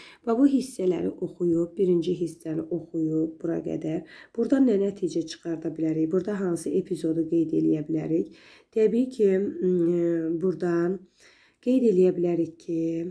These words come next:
Süreyyanın ata-anasının olmaması. Baxın, bu hissədə daha açıq aydın verilir ki, oğlu qazanc dalınca gedir və geri qayıtmır. Və Süreyya anasını da hələ süddən ayrılmamış, deməli,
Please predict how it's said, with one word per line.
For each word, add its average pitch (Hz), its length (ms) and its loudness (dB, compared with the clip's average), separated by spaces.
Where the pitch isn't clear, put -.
Süreyyanın 220 580 2
ata-anasının 190 920 -4
olmaması. 165 640 0
Baxın, 180 300 -6
bu 214 60 -6
hissədə 165 540 -4
daha 160 300 -6
açıq 160 260 -10
aydın 160 380 0
verilir 160 380 0
ki, - 140 -8
oğlu 160 440 -4
qazanc 160 480 -4
dalınca 160 380 -2
gedir 160 440 -2
və 175 160 4
geri 160 320 0
qayıtmır. 196 720 -2
Və 208 460 2
Süreyya 185 600 4
anasını 185 500 0
da 175 100 0
hələ 190 220 2
süddən 180 420 -6
ayrılmamış, 165 720 -2
deməli, 160 460 0